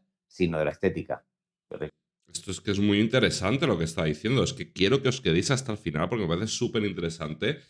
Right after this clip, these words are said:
Speaker 2: La familia del rey, infanta Elena, Froilán,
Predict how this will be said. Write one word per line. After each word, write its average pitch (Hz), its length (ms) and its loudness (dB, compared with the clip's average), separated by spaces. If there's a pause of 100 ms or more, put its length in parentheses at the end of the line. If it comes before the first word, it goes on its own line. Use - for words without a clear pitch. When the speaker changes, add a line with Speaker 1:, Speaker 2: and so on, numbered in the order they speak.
(640)
Speaker 2:
La 110 240 0
familia 131 400 6
del 120 200 6
rey, 127 540 4
infanta 82 480 -4
Elena, 123 560 2
Froilán, 120 960 0